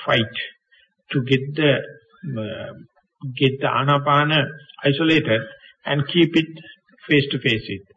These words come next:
So the time, the, the skill you develop to keep the object face to face, I would say it is a uggha nimitta that, uh, you can fairly predict.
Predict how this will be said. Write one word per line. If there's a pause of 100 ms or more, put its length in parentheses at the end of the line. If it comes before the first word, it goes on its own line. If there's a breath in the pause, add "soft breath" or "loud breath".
(320 soft breath)
So (580)
the
time,
the,
the (220)
skill
you
develop (200)
to (140)
keep
the
object (100)
face
to
face, (500 loud breath)
I
would
say
it
is
a
uggha
nimitta (600)
that,
uh,
you
can
fairly
predict.